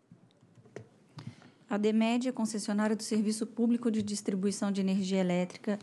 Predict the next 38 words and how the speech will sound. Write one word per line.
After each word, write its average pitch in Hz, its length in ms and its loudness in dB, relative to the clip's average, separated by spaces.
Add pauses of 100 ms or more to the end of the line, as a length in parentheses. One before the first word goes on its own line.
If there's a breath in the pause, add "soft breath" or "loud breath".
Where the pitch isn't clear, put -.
(100)
e 220 80 -2
atende 208 380 0
cerca 202 400 -2
de 202 80 -8
setenta 214 420 -2
e 208 60 2
sete 208 320 0
vírgula 214 300 0
sete 196 340 -2
mil 208 220 2
unidades 190 400 0
consumidoras, 202 840 2 (560 loud breath)
cujo 247 300 0
consumo 247 420 2
de 240 80 2
energia 208 380 2
elétrica 196 400 2
representa 208 540 0
faturamento 196 560 0
anual 190 420 2 (400 loud breath)
da 214 160 4
ordem 214 320 4
de 208 100 0
cento 233 300 -2
e 247 60 -6
cinquenta 226 400 2
e 220 40 2
seis 208 280 0
milhões. 175 560 0 (500 soft breath)
Em 214 140 6
vinte 262 280 8
de 247 80 6
novembro 202 460 2
de 170 80 -2
dois 190 200 2
mil 196 100 0
e 196 40 -2
dezoito, 214 600 2